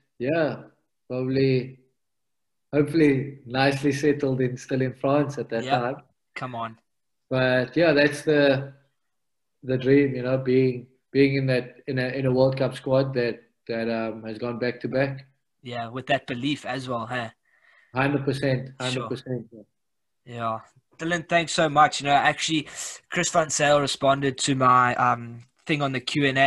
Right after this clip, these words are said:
Speaker 2: and he said,
Speaker 1: Of
Speaker 2: uh,
Speaker 1: course he did.
Speaker 2: he
Speaker 1: Of
Speaker 2: said,
Speaker 1: course he
Speaker 2: I,
Speaker 1: did.
Speaker 2: I can't remember what he said exactly, but he was like, "He's such a legend. Oh, yeah, he's such a legend. I miss him dearly." Uh, and I, and I agree. What a legend! Thank you so
Speaker 1: <laughs>
Speaker 2: much. It's been,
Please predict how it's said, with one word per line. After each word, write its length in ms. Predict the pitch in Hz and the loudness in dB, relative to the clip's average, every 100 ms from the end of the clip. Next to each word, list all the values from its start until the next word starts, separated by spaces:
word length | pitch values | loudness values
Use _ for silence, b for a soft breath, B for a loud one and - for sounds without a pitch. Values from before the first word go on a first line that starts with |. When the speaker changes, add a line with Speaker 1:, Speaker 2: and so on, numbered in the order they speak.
| 135 | 4
Speaker 2:
and 80 | 131 | 2
he 80 | 123 | -2
said, 400 | - 143 135 127 | -2 0 2 2
Speaker 1:
Of 60 | |
Speaker 2:
uh, 120 | 127 156 | 0 -2
Speaker 1:
course 220 | 196 - | -4 2
he 120 | 170 | 4
did. 380 | 147 135 110 - b b | 6 4 2 -8 b b
Speaker 2:
he 80 | - | -8
Speaker 1:
Of 60 | 139 | -2
Speaker 2:
said, 180 | 131 165 160 | 2 6 6
Speaker 1:
course 60 | |
he 80 | - | 6
Speaker 2:
I, 40 | 135 | -2
Speaker 1:
did. 160 | 117 110 | -2 -8
Speaker 2:
I 300 | - - - | -10 -6 -4
can't 140 | 180 190 | 0 0
remember 260 | 156 147 | 2 0
what 100 | 143 | 0
he 60 | 143 | 0
said 200 | 131 147 | 0 0
exactly, 520 | 135 127 135 123 135 | -2 0 0 0 -4
but 140 | 127 131 | -2 -2
he 60 | |
was 180 | 131 131 | -2 -2
like, 320 | 135 131 - B B | -2 -2 -6 B B
"He's 180 | - 147 | -6 -2
such 300 | - 165 - | 4 2 2
a 60 | 160 | -2
legend. 600 | 147 147 143 147 131 - | 0 -2 -2 -4 -6 -6
Oh, 120 | 160 147 | 0 2
yeah, 160 | 139 | 2
he's 120 | 127 - | 0 2
such 280 | 202 180 | 4 4
a 60 | 190 | 2
legend. 560 | 147 151 139 147 139 135 | 2 0 0 -4 -2 -2
I 80 | |
miss 280 | 143 160 160 | 0 0 2
him 160 | 160 139 | -2 -4
dearly." 600 | 127 135 131 127 123 123 B B B - | -6 -4 -4 -4 -6 -8 B B B -6
Uh, 140 | 131 - | -2 4
and 140 | 175 | 4
I, 100 | 170 | 4
and 100 | 160 | 4
I 120 | 160 147 | 6 4
agree. 300 | - 151 139 | 2 0 4
What 180 | 143 | 4
a 40 | 147 | 2
legend! 480 | 127 135 127 123 120 | -2 -4 -6 -10 -6
Thank 200 | 147 151 | -4 -2
you 60 | 139 | -2
so 260 | - 143 | 2 2
Speaker 1:
<laughs> 80 | 139 | 6
Speaker 2:
much. 140 | 135 | 6
It's 180 | 131 - | 4 -8
been, 240 | 151 143 | -6 -6